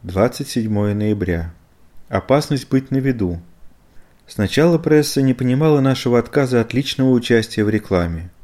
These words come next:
Их искренне сбивало с толку наше требование о соблюдении анонимности.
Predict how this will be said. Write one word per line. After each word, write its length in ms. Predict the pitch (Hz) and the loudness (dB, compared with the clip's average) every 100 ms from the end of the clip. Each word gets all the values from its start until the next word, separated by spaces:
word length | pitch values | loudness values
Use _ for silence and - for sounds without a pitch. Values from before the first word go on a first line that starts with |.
| - _ _ - - | -20 _ _ -20 -10
Их 240 | 98 - | -6 0
искренне 400 | 107 - 123 120 | -2 2 0 0
сбивало 420 | 110 107 113 117 | 2 4 6 4
с 80 | 107 | 0
толку 380 | - 127 127 117 | 0 0 0 -2
наше 260 | 117 113 | 0 -2
требование 600 | 107 98 113 127 120 117 | -6 0 2 4 2 0
о 20 | 110 | -2
соблюдении 580 | 107 101 95 95 98 | -4 -4 -2 -2 -2
анонимности. 760 | 98 107 113 113 90 87 - - | -2 -2 -2 -4 -6 -10 -14 -20